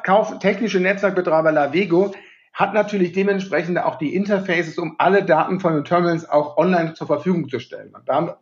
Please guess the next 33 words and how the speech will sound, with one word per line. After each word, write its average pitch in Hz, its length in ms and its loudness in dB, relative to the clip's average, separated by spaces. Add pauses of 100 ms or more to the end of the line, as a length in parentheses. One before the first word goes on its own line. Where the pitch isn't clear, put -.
war 156 140 4
der 180 160 2
für 156 100 0
uns 190 240 2
natürlich 175 340 0
ein 160 60 -4
hervorragender 180 1040 2 (180)
Hit, - 340 -4 (400)
dass 180 220 2
wir 175 160 2
diesen 196 260 -2
auch - 220 0
dabei 143 400 2
haben. 202 480 -2
Zusätzlich 190 640 0
hat 170 160 2
dieser 160 320 2
auch 147 120 0
noch 156 120 0
eine 127 120 -2
Girocard, 202 600 0
äh, 185 380 -4
Acquiring-Lizenz. 202 1000 0 (400)
Das 156 140 0
heißt, 185 220 2
wir 165 160 2
vergeben 180 440 0
auch 165 220 -2
die, 156 240 -8
wir 160 80 -2
sind 180 160 -2
also 147 160 0
Girocard-Member 143 1300 0